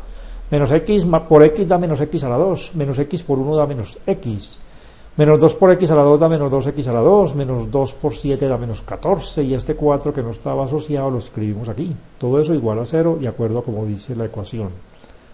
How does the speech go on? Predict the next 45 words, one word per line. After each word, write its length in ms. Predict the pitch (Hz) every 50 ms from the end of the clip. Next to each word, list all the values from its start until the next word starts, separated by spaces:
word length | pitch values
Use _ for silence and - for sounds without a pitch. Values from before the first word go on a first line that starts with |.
| - - - - - - - - - - - - - - - - - _ - -
Ahora 120 | 131 131
vamos 260 | 135 135 139 147 135 127
a 100 | 135 123
reducir 600 | 117 117 113 113 104 - - 185 190 175 - -
términos 320 | 135 117 113 120 117 98
semejantes. 760 | 110 104 101 113 156 156 135 110 - - 104 - - - -
Aquí 120 | - 120 107
tenemos 320 | 143 139 143 135 117 -
tres 180 | - 147 143 143
x 220 | 165 165 185 160
a 60 | 165
la 80 | 151 143
dos 420 | 147 160 175 185 180 - - - - - - - -
menos 420 | 147 139 135 135 135 120 - 165
un 100 | 147 160
x 180 | 165 170 175 151
a 40 | 160
la 100 | 151 151
dos 220 | 165 185 185 160
da 100 | 147 135
dos 200 | 127 131 123 110
x 180 | 120 107 113 110
a 60 | 110
la 80 | 107 107
dos, 400 | 139 180 190 156 - - - 175
menos 360 | 147 135 127 120 123 117 101
dos 140 | 131 127 143
x 220 | 156 151 170 147
a 60 | 139
la 100 | 127 120
dos, 320 | 131 170 185 175 180 - - - - - - - -
se 160 | - - 131 120
anulan 400 | 117 113 117 117 120 131 127 123
los 140 | 117 104
x 200 | 110 - 135 120
a 60 | 127 110
la 100 | 110 120
dos. 320 | 160 165 139 - - - - - - - - - - - - - - - - _ - -
Menos 420 | 165 160 165 170 160 156 160 151 135
nueve 280 | 147 156 160 180 185 175
x 200 | 180 - 190 165
más 180 | 170 160 156 -
cinco 300 | 156 151 151 - 185 185
x 320 | 165 147 - 185 185 165
da 300 | 147 160 151 151 165 -